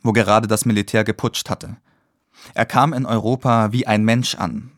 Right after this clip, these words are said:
anders als viele Afrikaner heute, betont er. Der für den Flug erforderliche Reisepass war sein erstes Ausweisdokument.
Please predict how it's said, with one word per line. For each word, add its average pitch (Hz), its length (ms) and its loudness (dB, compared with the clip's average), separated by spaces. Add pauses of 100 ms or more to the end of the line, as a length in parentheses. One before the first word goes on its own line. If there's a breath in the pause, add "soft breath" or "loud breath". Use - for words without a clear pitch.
anders 117 360 2
als 101 240 -2
viele 113 240 0
Afrikaner 101 540 -2
heute, 110 360 -2
betont 92 340 -8
er. - 220 -10 (720 soft breath)
Der 120 80 0
für 151 120 0
den 143 120 0
Flug 175 300 -4
erforderliche 123 600 2
Reisepass 113 680 0
war 104 140 0
sein 104 140 0
erstes 117 380 -2
Ausweisdokument. 98 1000 -4